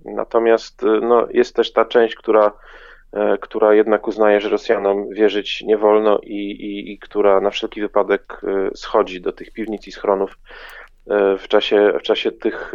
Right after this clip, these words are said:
alarmów powietrznych. One są w zasadzie codziennie. E, kiedy ja tam byłem, to minimalna liczba to był jeden, e, jeden taki alarm w ciągu doby, natomiast maksymalna to było pięć.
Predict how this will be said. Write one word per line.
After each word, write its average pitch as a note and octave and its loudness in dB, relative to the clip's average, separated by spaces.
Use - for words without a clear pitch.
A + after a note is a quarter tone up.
alarmów A2 2
powietrznych. A2+ 0
One G3 2
są G#3 2
w E3 -2
zasadzie D#3+ 0
codziennie. G#2+ 2
E, G#2 -2
kiedy C3 2
ja C#3+ 6
tam B2+ 0
byłem, A#2+ 4
to A2 4
minimalna A#2+ 2
liczba A2+ 0
to G#2+ -4
był G2 -2
jeden, B2+ 2
e, A2 -2
jeden A#2 -2
taki A#2 -2
alarm A2+ 4
w - -16
ciągu A2 -4
doby, A2+ 4
natomiast G#2 -2
maksymalna G#2+ 2
to - -10
było G2 -4
pięć. - -8